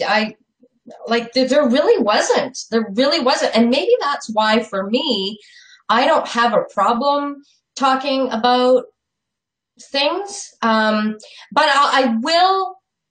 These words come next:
say for me personally, one of the things that, um, I will, not that I won't, but I,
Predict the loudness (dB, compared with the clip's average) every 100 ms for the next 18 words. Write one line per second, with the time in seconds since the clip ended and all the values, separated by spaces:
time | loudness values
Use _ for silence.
0 | _ _ _ _ _ -10 -4 0 0 0
1 | -2 -8 -14 _ -2 2 2 0 -4 -4
2 | -2 -2 0 -2 -2 -2 -4 -6 -4 0
3 | 0 0 -2 0 2 2 0 0 0 2
4 | 0 -2 _ _ _ _ -2 2 2 2
5 | -2 -10 _ _ _ 0 0 0 2 4
6 | 4 0 -4 -14 -14 -14 -2 0 0 0
7 | 0 0 -2 0 4 4 2 -2 -10 _
8 | -4 0 0 0 0 0 -2